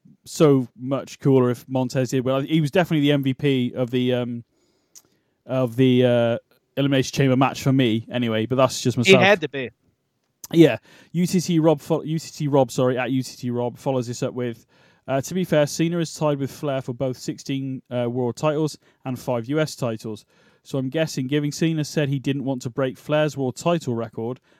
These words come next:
Speaker 1: I'd imagine he'll break Flair's U S title record." So they, that could be a thing going into Mania.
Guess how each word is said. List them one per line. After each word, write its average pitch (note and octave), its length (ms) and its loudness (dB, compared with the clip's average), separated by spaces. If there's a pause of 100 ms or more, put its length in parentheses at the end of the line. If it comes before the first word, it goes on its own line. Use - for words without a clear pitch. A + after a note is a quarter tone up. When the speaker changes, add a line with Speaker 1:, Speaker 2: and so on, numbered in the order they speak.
(140)
Speaker 1:
I'd C3 120 -2
imagine C3+ 400 -2
he'll C3 140 2
break C3 320 -2
Flair's B2+ 400 -4
U B2+ 100 0
S C3 160 -4
title D3 380 2
record." A2+ 340 -6
So C#3 80 0
they, C#3 200 0 (280)
that G#3 180 0
could E3 120 2
be C#3+ 80 6
a C3+ 60 4
thing D3+ 200 0
going C#3+ 180 2
into C#3 160 -2
Mania. D#3 380 -2